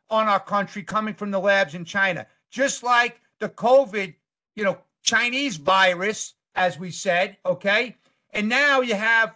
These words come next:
also, Lou, a more potent synthetic opioid called nitazene, isonitazene, and etonitazene.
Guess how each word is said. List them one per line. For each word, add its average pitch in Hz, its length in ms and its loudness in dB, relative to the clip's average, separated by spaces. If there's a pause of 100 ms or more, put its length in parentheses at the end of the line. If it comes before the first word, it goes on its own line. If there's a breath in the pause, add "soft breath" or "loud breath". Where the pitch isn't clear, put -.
also, 247 540 4
Lou, 202 500 -2 (320)
a 208 180 -2
more 240 540 2 (320)
potent 269 560 2
synthetic 208 640 -4
opioid 190 640 -4
called 196 400 0 (580)
nitazene, 247 720 -2 (160)
isonitazene, 220 1040 -4
and 190 160 -8
etonitazene. 156 800 -2